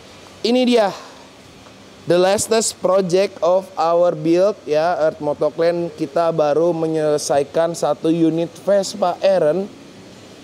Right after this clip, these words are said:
Yang tentunya tuh Vespa-nya nggak cuman satu. Nih bocah nih nggak cuman satu, jadi ada dua. Semua di full build dan ini udah selesai, guys, yang pertama. Nanti mungkin gua akan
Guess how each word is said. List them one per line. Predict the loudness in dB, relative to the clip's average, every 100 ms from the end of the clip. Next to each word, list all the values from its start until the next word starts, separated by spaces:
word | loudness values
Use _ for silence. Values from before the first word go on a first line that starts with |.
| -20 -20 -16 -2
Yang | 0 2 2 0 0
tentunya | 0 2 2 2
tuh | 2
Vespa-nya | 2 2 2 2 2
nggak | 2
cuman | 2 0
satu. | 0 -2 -2 0 0 -2 -10 -16 -4
Nih | 0
bocah | 2 2 2
nih | 2 2
nggak | 0
cuman | 0 -2
satu, | -2 -2 -2
jadi | 0 2 2
ada | 2
dua. | 2 2 -2 -10
Semua | -10 -2 0 2
di | 0
full | 2 0 2
build | 2 0 0
dan | -2 -2
ini | -2 -2
udah | 0 -2
selesai, | -2 -2 0
guys, | 0 -2 -2
yang | -4
pertama. | -4 -4 -4 -2
Nanti | -2 0
mungkin | 0 0 0
gua | 2 2 0
akan | -2